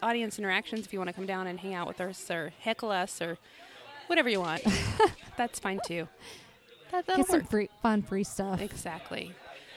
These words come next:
Speaker 1: So, uh, anyway, to get into the episode, I am Doctor Sarah, Doctor of Peace, S H on Twitter, Doctor of Peace on Instagram and Facebook.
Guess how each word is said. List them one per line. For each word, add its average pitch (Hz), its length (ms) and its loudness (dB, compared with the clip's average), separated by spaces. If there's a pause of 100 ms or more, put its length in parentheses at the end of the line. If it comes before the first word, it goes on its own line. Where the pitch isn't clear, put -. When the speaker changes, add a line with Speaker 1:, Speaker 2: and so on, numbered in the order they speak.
(100)
Speaker 1:
So, 233 260 8
uh, 185 320 6
anyway, 208 320 6
to - 120 -8
get 294 160 0
into 320 200 4
the 220 120 6
episode, 220 360 2
I 302 140 6
am 262 180 2
Doctor 226 340 2
Sarah, 220 460 -2 (400)
Doctor 190 360 2
of 247 160 -2
Peace, 269 380 -2
S 208 240 -10
H 226 220 -6
on 190 160 -2
Twitter, 302 320 0
Doctor 196 400 0
of 175 120 -6
Peace - 340 0
on - 160 -2
Instagram 226 560 0
and 180 160 -2
Facebook. 226 500 0